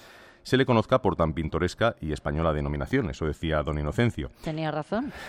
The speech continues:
Speaker 1: <laughs> Recuerdo que El Niño es un calentamiento anómalo de las aguas de la franja tropical del Pacífico, y la fase negativa del llamado ENSO o enos, el Niño Oscilación del Sur. La fase positiva es la Niña,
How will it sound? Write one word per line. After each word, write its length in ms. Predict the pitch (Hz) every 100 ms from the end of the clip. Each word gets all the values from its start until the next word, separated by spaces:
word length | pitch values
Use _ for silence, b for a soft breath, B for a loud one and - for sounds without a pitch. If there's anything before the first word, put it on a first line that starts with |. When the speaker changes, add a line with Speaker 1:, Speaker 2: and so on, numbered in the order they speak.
| 110
Speaker 1:
<laughs> 380 | 87 - 131
Recuerdo 540 | - 87 90 113 120 135
que 360 | 104 92 90
El 160 | 82 87
Niño 400 | 123 131 95 156 - _ _ _ _ - -
es 160 | 76 -
un 80 | 92
calentamiento 840 | 87 82 80 90 95 87 85 78
anómalo 440 | 78 107 87 92 135 82
de 80 |
las 180 | 73 -
aguas 260 | 80 80 80
de 80 | 78
la 400 | 73 69 67 67 - -
franja 300 | - 92 -
tropical 360 | 85 78 80 78
del 120 | 73
Pacífico, 560 | 85 107 107 - 117 B B B B B
y 120 | 117
la 100 | 123
fase 260 | - 107 107
negativa 440 | 104 98 101 104
del 120 | 95 78
llamado 380 | 80 90 95 -
ENSO 500 | 107 110 101 - 110 -
o 180 | 80 -
enos, 440 | 110 92 69 -
el 120 | 71 82
Niño 260 | 95 101
Oscilación 540 | 87 - 78 73 90 80
del 160 | 73
Sur. 300 | - 87 - B B B
La 160 | - 71
fase 260 | 76 -
positiva 460 | 82 - 82 92 98
es 180 | 113 -
la 280 | 82 80 82
Niña, 420 | 120 117 98